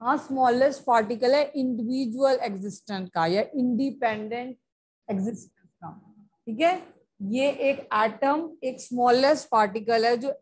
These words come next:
independent exist कर सकता है, जैसे कि helium, एचई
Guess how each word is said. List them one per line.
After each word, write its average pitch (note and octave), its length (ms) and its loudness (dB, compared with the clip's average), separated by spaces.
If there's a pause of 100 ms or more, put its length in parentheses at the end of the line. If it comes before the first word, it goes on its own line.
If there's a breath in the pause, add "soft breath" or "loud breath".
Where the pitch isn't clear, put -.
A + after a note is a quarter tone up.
independent A#3+ 760 -6
exist G3+ 480 -20
कर F#3 100 -12
सकता - 400 -20
है, D3+ 60 -20 (540)
जैसे A#3 320 0
कि A#3 120 -4
helium, G#3+ 540 -2 (160)
एचई A3 520 -4